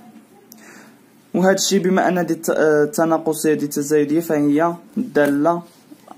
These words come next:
جي، جي هنا تناقصيه على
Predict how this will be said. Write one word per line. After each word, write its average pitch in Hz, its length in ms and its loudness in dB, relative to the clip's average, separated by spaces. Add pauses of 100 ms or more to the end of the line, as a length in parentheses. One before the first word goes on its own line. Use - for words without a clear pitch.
(320)
جي، 139 420 -2 (1200)
جي 147 500 -2 (280)
هنا 147 240 0
تناقصيه 143 1000 -2 (1800)
على 135 460 0